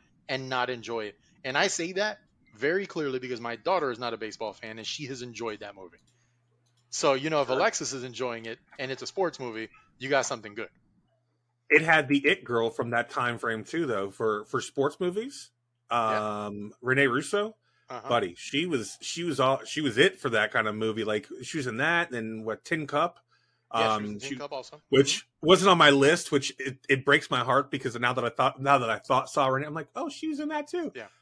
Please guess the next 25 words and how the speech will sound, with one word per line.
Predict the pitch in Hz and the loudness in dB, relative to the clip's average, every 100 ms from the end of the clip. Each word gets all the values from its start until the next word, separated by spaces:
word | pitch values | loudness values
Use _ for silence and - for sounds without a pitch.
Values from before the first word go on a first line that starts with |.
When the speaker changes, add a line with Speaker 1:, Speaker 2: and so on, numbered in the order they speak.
| _ | _
Speaker 1:
Mm-hmm. | 113 | -2
Speaker 2:
I, | 131 - _ - | -2 -2 _ 2
that | 127 139 | 4 6
would | |
have | 135 | 6
been | 135 | 6
on | 131 | 6
my | 127 | 4
list | 123 123 - | 2 0 -2
too. | 139 131 | -2 -2
Which | 123 107 - - | -4 -8 -10 -2
such | 123 131 | 0 0
a, | 120 | -2
such | - 185 | 0 0
a | 151 | 0
fun | - 143 139 | 2 4 4
movie. | 139 135 135 135 | 4 4 2 -2
Cheech | - 170 151 | -2 -2 0
is | 160 143 | -4 -4
in | 156 | -4
it. | 156 160 | -4 -4
Cheech | 165 - | -12 -4
Marin. | 151 156 156 156 - _ - | 0 2 0 -2 -12 _ -12
Speaker 1:
Yep. | 135 - | -6 6
Speaker 2:
Um, | 120 120 113 113 117 113 | 8 8 6 2 -4 -8